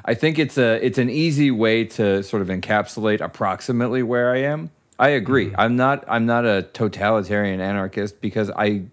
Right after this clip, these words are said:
Speaker 1: I agree. I don't, I think that leadership is an important, um, aspect to human organization.
Speaker 2: Mm-hmm.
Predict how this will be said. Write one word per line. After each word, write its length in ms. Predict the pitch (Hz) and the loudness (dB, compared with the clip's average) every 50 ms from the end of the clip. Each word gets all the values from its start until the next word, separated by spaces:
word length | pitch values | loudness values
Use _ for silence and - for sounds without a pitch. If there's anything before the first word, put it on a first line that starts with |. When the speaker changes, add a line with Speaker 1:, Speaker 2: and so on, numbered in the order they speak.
| - | -4
Speaker 1:
I 100 | - 104 | 0 0
agree. 280 | 110 110 98 123 123 104 | 0 0 2 2 2 2
I 80 | 98 107 | 4 2
don't, 140 | 117 127 - | 2 2 2
I 120 | - 107 107 | 0 -2 0
think 240 | - 135 127 117 | 0 -2 -2 -2
that 160 | 120 113 - - - - - _ | -2 -4 -4 -6 -14 -20 -16 _
leadership 880 | - 104 117 131 143 151 147 123 104 - - - 135 139 147 - - - - _ _ | -2 2 4 4 4 4 2 2 0 -2 -2 0 2 2 0 0 -8 -20 -20 _ _
is 200 | - 107 107 101 107 | -2 -2 0 2 2
an 100 | 107 101 | 2 2
important, 720 | 101 98 95 - 120 117 113 98 104 107 104 101 - - _ _ _ _ _ _ _ _ _ _ _ _ _ _ - | 0 -2 -2 -2 -2 -2 -2 -2 -4 -4 -4 -6 -8 -14 _ _ _ _ _ _ _ _ _ _ _ _ _ _ -8
um, 600 | 95 92 92 92 92 92 90 90 107 - - - _ _ _ _ _ _ _ _ _ _ _ _ - - _ _ _ _ | -6 -4 -4 -4 -6 -6 -8 -8 -10 -10 -14 -16 _ _ _ _ _ _ _ _ _ _ _ _ -20 -20 _ _ _ _
aspect 640 | 107 110 113 113 - - - 110 95 90 - - - - | 0 0 0 0 -2 -2 -2 -2 -2 -2 -4 -12 -18 -8
to 500 | - 123 120 117 110 107 104 98 92 - - _ | -2 0 2 2 2 2 0 -2 -4 -6 -12 _
human 320 | - - 110 104 101 101 101 | -6 -2 0 0 0 0 0
organization. 680 | 98 98 95 95 95 101 101 101 95 98 - - - _ _ _ _ _ _ _ _ _ _ _ _ _ _ _ _ | -2 -4 -4 -6 -8 -8 -8 -10 -10 -10 -14 -16 -18 _ _ _ _ _ _ _ _ _ _ _ _ _ _ _ _
Speaker 2:
Mm-hmm. 220 | 127 110 98 101 | -12 -12 -10 -12